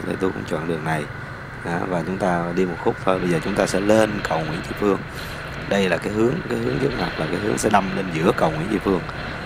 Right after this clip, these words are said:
Đó. Đường xá đây, à, được thiết kế là rất là hay, rất là rẽ nhánh hướng nào hướng nào. À, nhiều bạn mới đi đường này là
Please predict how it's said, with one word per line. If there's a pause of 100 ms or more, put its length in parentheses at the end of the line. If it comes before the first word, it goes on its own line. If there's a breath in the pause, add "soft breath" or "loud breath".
(720)
Đó. (800)
Đường
xá
đây,
à,
được
thiết
kế
là
rất
là (160)
hay, (520)
rất
là (340)
rẽ
nhánh
hướng
nào
hướng
nào. (680)
À,
nhiều
bạn
mới
đi
đường
này
là